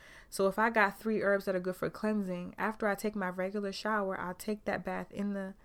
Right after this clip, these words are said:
or that mixture in the bowl in the shower with me, and I pour it over my body and I rub it in, or I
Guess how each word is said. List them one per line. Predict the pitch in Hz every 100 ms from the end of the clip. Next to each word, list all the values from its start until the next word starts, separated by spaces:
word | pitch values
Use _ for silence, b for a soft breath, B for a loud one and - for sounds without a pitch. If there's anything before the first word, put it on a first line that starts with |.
| b b b - _ - 170
or | 208
that | 208 202
mixture | 208 208 208
in | 202
the | 208
bowl | 185 175 170
in | 196
the | 202
shower | 190 190 185
with | 175 196 208
me, | 170 170 -
and | 180
I | 160
pour | - - 233 240
it | 240
over | 240
my | 240 240
body | 240 240 240
and | 233
I |
rub | 226 233 226
it | 226
in, | 226 226 226
or | 226 180 175
I | 175